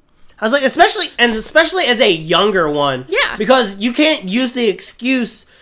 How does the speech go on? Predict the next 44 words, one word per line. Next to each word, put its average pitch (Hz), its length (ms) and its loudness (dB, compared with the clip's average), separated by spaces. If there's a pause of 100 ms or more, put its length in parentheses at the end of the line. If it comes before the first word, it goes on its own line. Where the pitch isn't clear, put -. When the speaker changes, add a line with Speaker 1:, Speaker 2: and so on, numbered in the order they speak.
(220)
Speaker 1:
that, 180 280 2
like, 175 360 2
they're 180 140 0
just 202 260 -2
kids, 240 260 2 (200)
because 226 400 0 (180)
they 233 300 4
are 285 100 8
the 269 120 6
ones 262 300 4
that 233 200 2
determine 214 840 4 (520)
Speaker 2:
They 269 140 4
Speaker 1:
what's 240 220 6
Speaker 2:
know 208 80 -4
Speaker 1:
right 233 220 6
and 208 140 0
wrong 226 300 6
now, 185 200 6
essentially. 175 600 0
Speaker 2:
They're 277 160 2
the 415 80 -8
ones 302 240 -6
who 269 100 -10
know 220 380 -4
how 220 160 -6
social 226 400 -10
media 220 340 -8
works. 165 640 -10
Speaker 1:
Yes. 170 560 2
Speaker 2:
And 214 140 -6
they 233 160 -4
know 233 240 -4
what 208 320 -10
people 208 280 -14
are 196 120 -8
saying, 202 440 -12
what 175 120 -14
people 185 180 -18
are 190 80 -10
talking 202 440 -12
about. 190 460 -8 (520)
And 190 280 -8
I, 180 180 -6